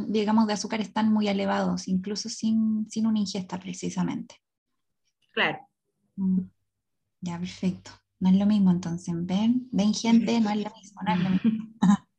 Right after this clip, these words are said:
Speaker 1: Bien. Oye, Connie, ¿sabes que lo, lo que usualmente nos pasa, <clears throat> que esto ya es una pregunta que también nosotras queremos como intencionar que respondas, es que muchas personas que llegan con nosotros que han recibido este tipo de diagnóstico como resistencia a la insulina, les han, las han mandado directamente a perder peso.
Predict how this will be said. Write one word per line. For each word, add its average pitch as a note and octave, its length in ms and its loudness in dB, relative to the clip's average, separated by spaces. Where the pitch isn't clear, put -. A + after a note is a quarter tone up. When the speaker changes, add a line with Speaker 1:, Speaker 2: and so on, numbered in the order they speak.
Speaker 1:
Bien. F#3 300 6
Oye, B3 420 8
Connie, B3+ 340 8
¿sabes B3+ 200 6
que B3+ 100 4
lo, A3 80 2
lo G3+ 240 0
que G3+ 120 0
usualmente A#3 580 4
nos A#3 160 2
pasa, A3 640 -4
<clears throat> - 60 -20
que A#3+ 600 6
esto A#3 120 -4
ya A#3+ 140 0
es A#3+ 40 2
una A#3 160 4
pregunta A3+ 300 -2
que G#3+ 80 -4
también G3+ 240 -4
nosotras G#3 380 -8
queremos A3+ 440 -2
como A#3 160 0
intencionar G#3+ 580 -2
que G#3+ 100 -8
respondas, G#3 680 0
es A#3 160 2
que B3 100 4
muchas B3 320 8
personas B3+ 320 6
que A#3+ 100 2
llegan A#3+ 280 4
con A#3+ 100 2
nosotros A#3 340 2
que - 80 -8
han G#3+ 100 -2
recibido A3 340 -2
este G#3+ 160 -6
tipo A#3+ 240 0
de B3 80 2
diagnóstico B3 480 2
como A#3 160 6
resistencia A#3 500 -2
a A#3+ 40 -2
la A#3 40 0
insulina, A#3 420 -2
les G#3 140 -2
han, B3+ 240 4
las G#3+ 160 -4
han C4+ 140 0
mandado B3 400 0
directamente A#3 640 -2
a G3 60 -2
perder F3 260 -8
peso. - 240 -12